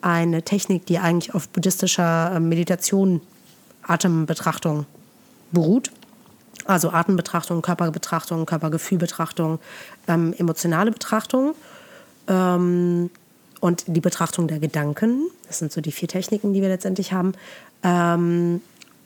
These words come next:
und, ähm, der ganze spirituelle Kram ist quasi rausgezogen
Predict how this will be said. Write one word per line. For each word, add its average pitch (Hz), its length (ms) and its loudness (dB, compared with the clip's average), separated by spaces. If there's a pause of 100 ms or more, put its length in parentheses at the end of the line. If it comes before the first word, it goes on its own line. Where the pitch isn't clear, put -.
(140)
und, 170 800 2 (140)
ähm, 165 720 0
der 170 120 2
ganze 180 260 2
spirituelle 190 640 2
Kram 170 640 2 (420)
ist - 120 -16
quasi 156 200 -2
rausgezogen 160 880 0